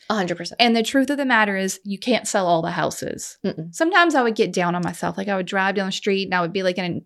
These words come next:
Speaker 2: an area I like to work and I would see a listing sign. Maybe it's some, like, a house I knew the person who lived there. And I'd be like, Ugh,
Speaker 1: I lost it.
Speaker 2: God, I
Speaker 1: I lost it.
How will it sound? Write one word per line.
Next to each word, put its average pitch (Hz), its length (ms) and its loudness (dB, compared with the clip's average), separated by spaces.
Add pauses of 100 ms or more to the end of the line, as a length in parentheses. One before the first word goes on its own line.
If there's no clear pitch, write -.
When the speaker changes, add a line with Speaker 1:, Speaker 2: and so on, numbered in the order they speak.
Speaker 2:
an 190 180 -4
area 196 260 4
I 190 40 6
like 190 180 4
to 202 100 -2
work 185 160 4
and 202 100 -2
I 175 40 2
would 175 100 -4
see 208 260 0
a 175 100 2 (300)
listing 220 320 4
sign. 208 360 2
Maybe 285 200 6
it's - 140 2
some, 208 300 2
like, 196 140 0
a 185 60 2
house 180 280 0
I 185 80 0
knew 180 160 0
the 180 80 -2
person 214 340 0
who 240 40 -2
lived 254 140 2
there. 240 80 0
And 220 100 0
I'd 208 40 -2
be 220 80 0
like, 208 220 -2
Ugh, - 300 -8 (280)
Speaker 1:
I 220 160 -2
lost 202 320 -6
it. - 300 -2
Speaker 2:
God, 254 320 2
I - 40 -6
Speaker 1:
I 440 140 4
lost 427 400 0
it. 480 220 0